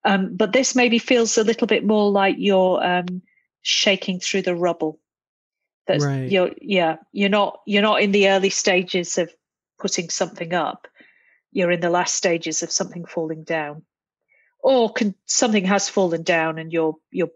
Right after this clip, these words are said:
Speaker 1: you're building the pieces up from that. Um, so,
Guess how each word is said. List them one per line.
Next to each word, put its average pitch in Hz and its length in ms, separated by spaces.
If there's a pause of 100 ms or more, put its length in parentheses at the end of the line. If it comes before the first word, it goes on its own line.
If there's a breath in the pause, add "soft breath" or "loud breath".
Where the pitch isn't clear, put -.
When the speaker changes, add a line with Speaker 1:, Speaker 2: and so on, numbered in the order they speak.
(180)
Speaker 1:
you're 180 100
building 175 320
the 156 80
pieces - 380
up - 160
from 160 160
that. 156 420 (480 loud breath)
Um, 185 500
so, 202 640